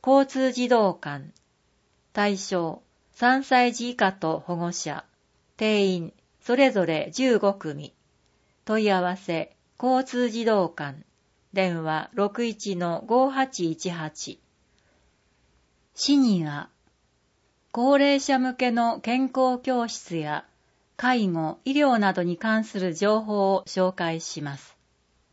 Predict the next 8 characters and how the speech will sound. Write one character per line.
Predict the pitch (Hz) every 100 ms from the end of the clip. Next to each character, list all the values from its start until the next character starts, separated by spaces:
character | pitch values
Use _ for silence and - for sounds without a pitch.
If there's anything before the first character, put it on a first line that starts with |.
| _ _ _ _ _ _ _
豊 | 226 262 285 254 226
橋 | - 170
介 | 170 240 269
護 | 262 254
予 | 214
防 | 208 262 254
大 | 247 226 185
会。 | - 151 139